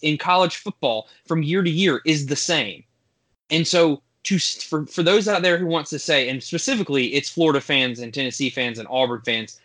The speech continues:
who, I love you, I love your passion, but you can go jump off a cliff into a river. Um, they're not the same. They're just not.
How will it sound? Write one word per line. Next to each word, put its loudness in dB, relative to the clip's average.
who, 4
I 2
love 4
you, -2
I -6
love 2
your 0
passion, -2
but -4
you -2
can -6
go 2
jump -2
off 0
a -10
cliff -2
into -6
a -4
river. -4
Um, 2
they're 2
not 2
the -8
same. -4
They're 0
just -2
not. -2